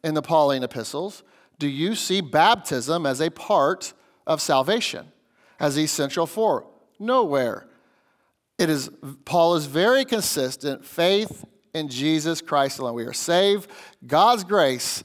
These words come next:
by, we put our faith in Jesus and we're saved by God's grace. That's it. That's it. So, the, okay, so there's this group, and they, they end up in a wrong spot on, on doctrine. But then there's a different group, and,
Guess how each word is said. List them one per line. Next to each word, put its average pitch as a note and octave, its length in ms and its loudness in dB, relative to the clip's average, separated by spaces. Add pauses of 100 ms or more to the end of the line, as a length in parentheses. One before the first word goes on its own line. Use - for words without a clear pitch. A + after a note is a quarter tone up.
(200)
by, C#3 300 2
we D3+ 140 0
put C#3+ 200 0
our G3+ 180 6
faith A3+ 360 0
in G3 100 -2
Jesus B2+ 460 -6
and A#2+ 100 -10
we're A#2+ 120 -6
saved B2+ 380 -2
by B2+ 120 -2
God's A#2+ 260 -6
grace. F3+ 340 -4 (220)
That's D3 220 0
it. - 280 -8 (600)
That's B2 200 -10
it. B3 220 4 (800)
So, G3 180 2
the, G3+ 100 4
okay, G3 200 2
so E3 120 -2
there's F3 240 2
this G#3 180 2
group, B2 280 -6
and C3 120 -6
they, C#3+ 300 -2
they D#3+ 240 0
end G3 140 0
up F#3+ 180 2
in F#3 80 0
a D#3+ 80 0
wrong E3 320 2
spot - 440 -4 (840)
on, C#3 280 -2
on D3 180 -2
doctrine. C3 580 0 (380)
But F#3+ 100 -4
then C#4 100 2
there's E4 200 4
a A3+ 80 4
different F#3+ 420 0
group, B2 400 -4
and, F3+ 180 -2